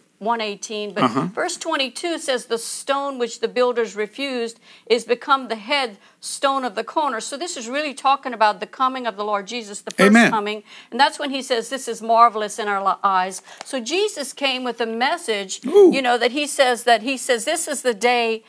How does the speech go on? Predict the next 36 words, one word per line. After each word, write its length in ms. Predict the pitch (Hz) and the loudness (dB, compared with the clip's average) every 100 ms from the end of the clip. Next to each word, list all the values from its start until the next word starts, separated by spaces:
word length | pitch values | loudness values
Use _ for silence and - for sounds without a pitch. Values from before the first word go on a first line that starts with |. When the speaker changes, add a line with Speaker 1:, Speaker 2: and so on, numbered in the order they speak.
| - _ | -20 _
Speaker 1:
that 160 | 233 208 | 2 4
the 100 | 220 | 2
Lord 340 | 202 220 277 247 | 2 2 2 2
hath 340 | 220 180 - | 2 2 -2
made." 360 | 202 180 170 175 | -6 -4 -4 -4
Let 20 | |
Speaker 2:
Now 60 | 185 | -2
Speaker 1:
me 40 | |
see, 40 | 208 | 2
Speaker 2:
watch 60 | |
Speaker 1:
I 20 | 254 | 2
was 80 | - | 2
Speaker 2:
this, 100 | 156 | 2
Speaker 1:
trying 120 | - | 2
to 60 | 165 | 0
Speaker 2:
Kat. 120 | - 262 | -2 -4
Speaker 1:
find 200 | 240 - - | -4 -10 -4
Speaker 2:
Okay, 220 | 165 160 | 0 0
go 120 | 127 | 0
while 160 | 165 175 | 2 2
you're 100 | 165 | 4
Speaker 1:
another 80 | 170 | 4
Speaker 2:
reading 140 | 190 | 4
it. 40 | 254 240 | 4 2
Speaker 1:
verse 140 | 226 | -2
that 120 | 214 190 | -6 -2
Speaker 2:
I'm, 120 | 190 | -2
I'm 100 | - 175 | -2 -2
gonna 100 | 160 | 2
say 180 | 208 | 4
this. 320 | 190 143 - - - - - _ _ _ - | 4 2 -2 -12 -10 -10 -10 _ _ _ 2
Everybody 520 | 262 285 226 214 190 | 4 4 2 2 2
says 320 | 147 202 147 | 2 2 2
Jesus 400 | 110 170 190 139 | 0 0 2 0
was 180 | 127 120 | -2 -2
poor. 400 | - - 131 92 | -4 -2 -2 -2